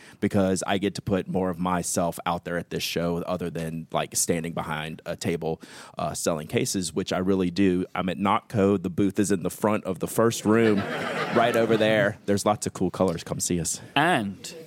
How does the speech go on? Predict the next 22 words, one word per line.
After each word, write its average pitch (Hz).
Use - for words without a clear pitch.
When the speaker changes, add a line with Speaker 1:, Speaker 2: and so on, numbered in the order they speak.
Speaker 2:
A 131
new 127
product -
from 107
Knock 151
Corporation. 127
Could 110
you 120
tell 120
us 131
about 120
that? 147
Speaker 1:
Yeah, 143
Speaker 2:
This 147
Speaker 1:
so -
Speaker 2:
was 151
a 156
surprise 151
to 135
everyone, 139
including 135
me. 95